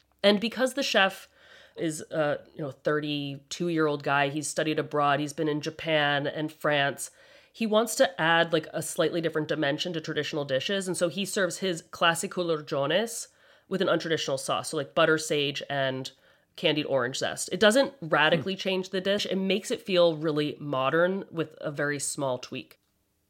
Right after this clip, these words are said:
Speaker 2: Let's talk about mixing starches, like pasta with potatoes or pasta with chickpeas. Obviously, it's a long tradition of that. Are there other combinations or partnerships that are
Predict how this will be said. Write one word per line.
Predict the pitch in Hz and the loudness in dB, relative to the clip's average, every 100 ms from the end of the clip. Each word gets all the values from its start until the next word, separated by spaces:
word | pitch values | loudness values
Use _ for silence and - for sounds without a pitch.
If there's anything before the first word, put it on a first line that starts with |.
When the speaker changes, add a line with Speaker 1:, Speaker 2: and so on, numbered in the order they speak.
| _ | _
Speaker 2:
Let's | 240 226 | -4 2
talk | 269 | 4
about | 226 180 | 6 6
mixing | 147 160 165 160 131 | 6 4 4 2 2
starches, | - 139 131 - 117 | 0 0 -2 -4 -6
like | 120 113 | -6 -6
pasta | - 170 151 - | 6 8 8 2
with | 127 117 | -2 -4
potatoes | - - 139 127 113 107 | -8 -2 0 0 -2 -6
or | 117 | -8
pasta | - 151 131 - | 2 4 4 -2
with | 117 110 | -8 -4
chickpeas. | - 127 - 120 107 - - - - | -4 -4 -6 -6 -6 -10 -20 -20 -2
Obviously, | 139 127 - 120 | 0 2 0 -2
it's | 113 - - - | -6 -8 -10 -8
a | 139 | -4
long | 127 110 | -4 -4
tradition | - 123 120 123 | -4 -4 -4 -6
of | 117 | -6
that. | 117 - - - - | -8 -8 -20 -6 4
Are | 170 | 6
there | 170 | 6
other | 180 175 190 190 - _ | 6 6 8 6 2 _
combinations | - 175 160 151 151 - 151 127 | 4 4 6 4 2 2 -2 -4
or | |
partnerships | 110 151 147 139 131 - 131 - | -2 0 2 0 -2 -4 -4 -6
that | - 123 | -4 -4
are | 120 | -4